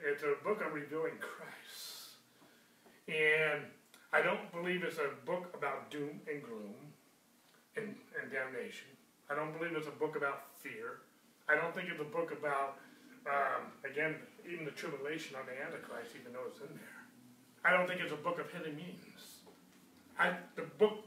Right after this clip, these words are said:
the, I mean, just the, the term revelation means to reveal, to show,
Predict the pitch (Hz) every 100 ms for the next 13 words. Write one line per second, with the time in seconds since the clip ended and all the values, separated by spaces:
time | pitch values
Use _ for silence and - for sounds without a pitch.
0 | - 175 175 175 175 214 202 190 135 -
1 | - 165 - 202 196 175 180 185 156 156
2 | 208 - 151 139 151 156 - - 165 147
3 | 151 139 127 156 - - - - - -
4 | - _ - 170 - - 208